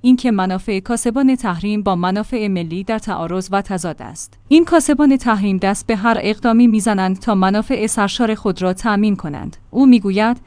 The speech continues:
"این نوع اقدامات بیشتر شبیه خرابکاری‌ها و حاشیه‌سازی سازی است که این جریانات در گذشته نیز انجام می‌دادند.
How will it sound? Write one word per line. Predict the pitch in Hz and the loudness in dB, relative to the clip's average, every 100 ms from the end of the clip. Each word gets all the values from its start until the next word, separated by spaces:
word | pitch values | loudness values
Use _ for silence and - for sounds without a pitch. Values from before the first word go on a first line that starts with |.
| - - | -20 -6
"این | - 320 349 | 2 2 4
نوع | 285 | 2
اقدامات | - 208 208 185 208 233 | 0 -2 -2 -2 -2 -2
بیشتر | 208 190 - 247 | -4 -4 0 0
شبیه | - 247 247 240 | 0 0 0 0
خرابکاری‌ها | 269 - 185 185 - 202 180 180 240 | -2 -2 -2 -2 -2 -2 -2 -2 0
و | 208 | 0
حاشیه‌سازی | 196 208 - 214 208 220 208 | 0 -2 -2 -2 0 0 -2
سازی | 208 240 233 269 | 0 0 4 4
است | 254 247 | 2 0
که | 226 | -2
این | - 233 | 2 2
جریانات | 220 208 185 185 180 214 - | 4 2 0 -2 -2 -4 -4
در | 175 156 | -6 -4
گذشته | 165 165 180 262 | -6 -6 -2 2
نیز | 233 220 | 4 4
انجام | 190 165 180 180 | 0 -2 -2 -2
می‌دادند. | 170 151 139 120 156 | -2 -4 -8 -10 -12